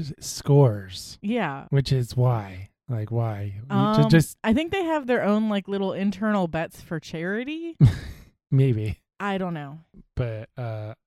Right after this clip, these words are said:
Speaker 1: I guess that's new, but whatever. You do you, you guys. But Boomer was the only one who predicted that the Bengals were gonna win, and they did.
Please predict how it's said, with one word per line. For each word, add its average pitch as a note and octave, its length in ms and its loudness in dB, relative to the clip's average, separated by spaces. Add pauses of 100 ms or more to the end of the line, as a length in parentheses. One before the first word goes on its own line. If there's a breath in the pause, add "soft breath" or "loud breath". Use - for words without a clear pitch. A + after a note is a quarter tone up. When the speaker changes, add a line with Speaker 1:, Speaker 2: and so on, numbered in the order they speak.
(180)
Speaker 1:
I D3 120 4
guess D#3 180 6
that's D3 300 4
new, C3+ 480 0
but A2 180 -2
whatever. A2 520 -4 (280)
You C3 160 -2
do C#3+ 140 -4
you, C#3+ 260 0
you A#2+ 160 2
guys. G#2+ 460 -6
But B2+ 240 0
Boomer B3 340 10
was A3 200 2
the E3 120 0
only G3 220 0
one F#3 300 -2
who E3+ 360 4 (220)
predicted D3+ 580 0
that C#3+ 160 0
the D3 200 -6
Bengals D#3 380 2
were D3 120 0
gonna D3+ 240 2
win, D#3 460 -2
and D#3+ 280 6
they D#3+ 140 6
did. C3+ 500 0